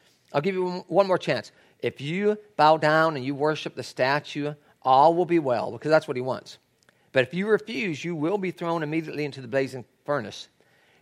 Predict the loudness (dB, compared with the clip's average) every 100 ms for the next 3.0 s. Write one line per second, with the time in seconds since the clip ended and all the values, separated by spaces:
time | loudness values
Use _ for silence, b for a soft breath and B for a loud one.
0 | b -2 -2 -2 -2 0 2 2 0 -8
1 | b b 0 0 4 4 4 0 -4 -2
2 | -2 -2 -2 -2 -2 -8 -8 -6 -8